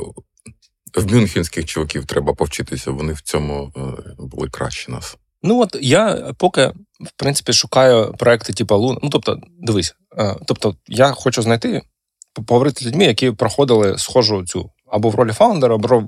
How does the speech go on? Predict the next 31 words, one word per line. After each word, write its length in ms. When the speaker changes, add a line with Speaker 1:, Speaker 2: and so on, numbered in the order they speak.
Speaker 2:
або 260
в 60
ролі, 400
якби, 260
маркетолога, 500
як 100
Денис, 340
не 280
принципово. 500
Тобто, 340
умовно, 340
там, 180
Лун, 280
Уклон 440
той 180
же, 160
да, 300
е, 380
ну, 220
Нова 200
Пошта, 440
але, 220
ну, 240
на 480
якомусь 360
ранньому 320
етапі. 340
Тобто 220
щось 280
таке 220
схоже 520